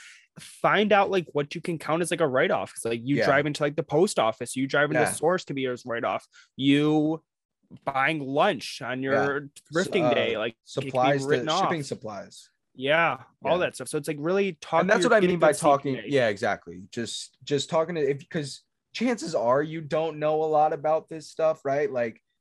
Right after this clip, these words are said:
Speaker 2: so talk to someone who does. That's kinda just
Speaker 1: Dude, I don't
Speaker 2: the
Speaker 1: know. I've done
Speaker 2: setup.
Speaker 1: a good deal of gross.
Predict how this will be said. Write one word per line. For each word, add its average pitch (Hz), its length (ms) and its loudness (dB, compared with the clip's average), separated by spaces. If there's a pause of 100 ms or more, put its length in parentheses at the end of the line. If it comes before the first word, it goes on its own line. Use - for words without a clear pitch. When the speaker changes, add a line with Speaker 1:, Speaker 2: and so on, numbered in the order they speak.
Speaker 2:
so 139 180 0
talk 151 260 0
to 143 80 -14
someone 131 300 -6
who 131 100 -6
does. 107 540 -6
That's 110 180 -10
kinda 113 220 -8
just 113 180 -8
Speaker 1:
Dude, - 40 -2
I 165 60 2
don't 208 140 0
Speaker 2:
the 160 60 -6
Speaker 1:
know. 104 200 -10
I've 180 120 0
done 269 140 0
Speaker 2:
setup. 170 100 0
Speaker 1:
a 127 80 -12
good 151 260 0
deal 143 240 0
of 117 180 -6 (280)
gross. 131 600 -4